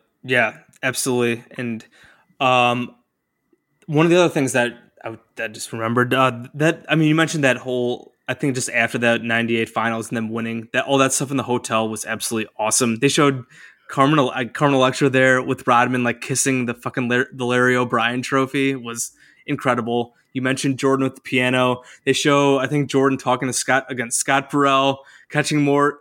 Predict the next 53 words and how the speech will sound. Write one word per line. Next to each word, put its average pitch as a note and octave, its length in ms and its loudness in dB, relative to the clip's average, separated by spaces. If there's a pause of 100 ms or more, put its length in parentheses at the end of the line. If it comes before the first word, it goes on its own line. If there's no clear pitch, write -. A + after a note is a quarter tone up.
catching D3 300 -4
more C#3+ 180 4
strays. C3 680 0
I, B2+ 160 -10 (100)
I C#3 60 0
think E3 180 -2
that's C3 180 -2
what, B2+ 120 -2
I B2+ 100 0
can't C#3 160 -2
remember A#2+ 220 0
exactly A#2 260 -6
what A#2+ 140 0
it - 20 0
was, B2 140 -2
but B2 160 -4 (360)
all D#3 160 2
that E3+ 220 0
footage C#3 280 0
of A#2 100 -8
them, C3 180 2
like, A#2+ 240 -2
on C3+ 160 0
the C3+ 60 -2
bus B2+ 580 0
going C3+ 380 2
to, C3+ 100 -14
back B2+ 280 -2
to D3 100 -6
the A#2+ 80 -6
hotel C3+ 480 0
in C3 80 0
Utah A#2+ 500 0 (380)
and A#2+ 100 -10
celebrating C#3 540 2
in C3 100 0
that C3 140 2
hotel. B2+ 500 2
You A#2 80 -2
said A2+ 300 -4
all C#3+ 100 0
the D#3 80 2
media C#3+ 340 2
members D3+ 380 2
in D3 120 0
there C#3+ 120 2
with C#3+ 160 0
Jordan, D3 480 2 (500)
him D#3 260 2
playing D3+ 300 0
his C#3+ 160 0
fucking C3+ 320 -4
piano A#2+ 560 0